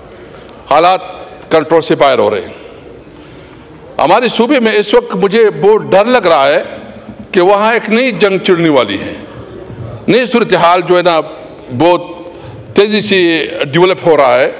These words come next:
अल्लाह ना करे, और वहाँ भी बहुत एहसासी महरूमी बढ़ रही है।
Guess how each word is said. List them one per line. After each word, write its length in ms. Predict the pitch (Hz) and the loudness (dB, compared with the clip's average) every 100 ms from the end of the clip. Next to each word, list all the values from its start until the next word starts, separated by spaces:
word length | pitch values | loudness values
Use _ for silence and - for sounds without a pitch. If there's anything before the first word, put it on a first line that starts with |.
| - - - - - 143 | -14 -18 -20 -20 -4 0
अल्लाह 260 | 175 180 | 2 2
ना 160 | 180 202 | 2 2
करे, 260 | 190 165 - - - - - - - - - - - | 2 0 -2 -8 -18 -20 -20 -20 -20 -20 -20 -20 0
और 300 | 165 185 185 185 185 180 - - 135 | 4 4 2 2 2 2 -2 -10 -4
वहाँ 260 | 170 220 233 | 0 0 2
भी 200 | 240 233 | 0 0
बहुत 580 | - 139 180 202 196 196 | -4 0 2 2 0 2
एहसासी 600 | 180 175 170 180 170 175 | 2 2 0 0 -2 0
महरूमी 300 | 170 180 170 117 | 2 2 0 2
बढ़ 160 | 156 | 2
रही 240 | 151 135 110 | 2 0 -2
है। 260 | 90 - | -6 -10